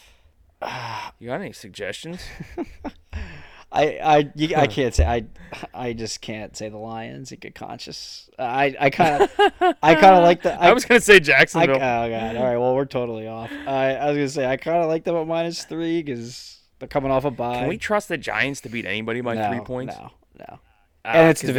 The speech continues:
Speaker 1: division. I,
Speaker 2: minus three
Speaker 1: you know,
Speaker 2: right now.
Speaker 1: we're, let's not touch division game. That's why I was, I was thinking Pittsburgh, 'cause I think the Browns are gonna be feeling themselves a little bit, especially Baker. Um, but I,
Speaker 2: Yeah.
Speaker 1: I, I, ah, I don't trust division games.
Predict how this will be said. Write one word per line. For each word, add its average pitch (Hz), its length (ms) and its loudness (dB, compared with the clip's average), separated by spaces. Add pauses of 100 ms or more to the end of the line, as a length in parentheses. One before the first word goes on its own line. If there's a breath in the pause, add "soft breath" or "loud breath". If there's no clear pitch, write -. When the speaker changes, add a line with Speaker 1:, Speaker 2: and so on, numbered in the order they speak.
Speaker 1:
division. 123 160 0
I, - 80 0
Speaker 2:
minus 131 240 2
three 120 120 -2
Speaker 1:
you 110 60 -2
know, 110 60 -2
Speaker 2:
right 98 140 0
now. 98 220 -6
Speaker 1:
we're, 131 140 -4
let's 127 180 -4
not 117 140 -6
touch 110 200 -12
division 107 360 -16
game. 120 240 -14
That's 131 200 -4
why 131 180 4
I 123 40 4
was, 120 140 -2 (360 loud breath)
I 135 100 0
was 139 120 2
thinking 160 280 0
Pittsburgh, 175 760 -4 (1120)
'cause 127 120 -2
I 123 40 0
think 120 180 -2
the 117 60 -6
Browns 120 420 -2
are 117 40 -6
gonna 110 180 -8
be 104 100 -12
feeling 120 400 -6
themselves 123 460 -4
a - 20 -8
little 123 180 -8
bit, 123 140 -8
especially 113 400 -8
Baker. 117 560 -12 (160)
Um, 104 460 -12 (880)
but 123 160 0
I, 123 280 4
Speaker 2:
Yeah. 120 440 0
Speaker 1:
I, 120 480 -6
I, - 20 -8
ah, 87 140 -10 (320)
I 120 60 -2
don't 120 120 -4
trust - 280 -10
division 107 360 -12
games. 107 560 -16